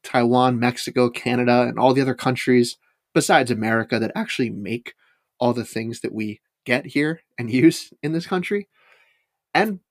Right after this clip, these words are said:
just all the people who worked those high-demand jobs during peak season. I even wanna give a special shout out to the U P S driver who consistently delivered packages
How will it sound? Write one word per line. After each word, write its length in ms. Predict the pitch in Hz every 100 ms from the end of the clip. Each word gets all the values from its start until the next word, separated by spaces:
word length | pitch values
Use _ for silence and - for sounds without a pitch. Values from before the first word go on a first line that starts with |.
| _ _ _ _ _ _ -
just 240 | 220 - -
all 200 | 139 165
the 100 | -
people 380 | - 127 135
who 100 | 123
worked 380 | 107 113 113 -
those 220 | - 104
high-demand 600 | - 120 113 113 110 104
jobs 460 | - 80 - - -
during 240 | 127 107 101
peak 240 | - -
season. 440 | - - 135 135 - _ _ _ _ _ -
I 160 | 147
even 180 | 196 214
wanna 180 | 190 170
give 160 | 165
a 40 | 147
special 420 | - 120 - 113
shout 280 | - 113 113
out 220 | 113 - _ _ _ _
to 80 | -
the 100 | 120
U 120 | 131
P 140 | 135 127
S 100 | 117
driver 320 | 123 117 -
who 140 | -
consistently 840 | 120 117 - - 123 - 160 139 139
delivered 520 | 123 117 113 120 117 _ _ _
packages 640 | - 113 - 131 143 139